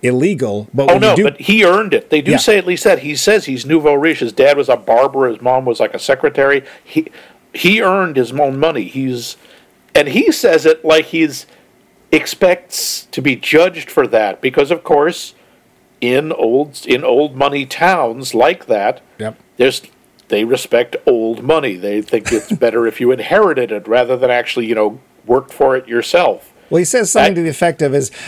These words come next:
Speaker 1: "It is nouveau riche, but the important part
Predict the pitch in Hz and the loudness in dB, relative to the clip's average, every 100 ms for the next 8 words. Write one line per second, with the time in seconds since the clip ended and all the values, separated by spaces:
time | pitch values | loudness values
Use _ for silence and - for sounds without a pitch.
0 | - - 156 180 180 143 127 - 127 131 | -10 -4 -2 0 0 -2 -6 -10 -6 -2
1 | 139 117 113 107 120 90 - 113 113 127 | -2 -2 -2 -2 -4 -6 -8 -6 -4 -4
2 | 120 - 170 147 95 95 90 80 | -4 -4 -4 -4 -10 -8 -8 -8